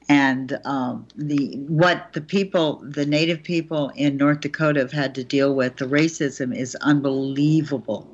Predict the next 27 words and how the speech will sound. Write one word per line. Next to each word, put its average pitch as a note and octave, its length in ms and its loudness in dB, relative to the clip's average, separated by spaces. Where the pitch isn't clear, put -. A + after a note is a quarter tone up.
uh, B2+ 280 0
in C#3 160 2
the B2+ 100 2
Dakotas. B2 720 -6
Uh, A2+ 360 0
it, C3 420 2
it's, - 640 -2
you D#3+ 100 0
know, D3 120 4
they E3 320 4
are D3+ 120 2
still E3+ 340 -2
operating D3+ 520 -2
from C#3+ 220 -8
the C#3 120 0
only C#3+ 200 0
good C#3 220 -2
engine's C3 480 -6
a C#3 60 -6
dead C3+ 260 0
engine, A#2 640 -6
uh, B2 140 -8
philosophy. B2 1000 -2
And, B2+ 460 2
um, C3 560 0
it's G3 360 2
a, G3 220 2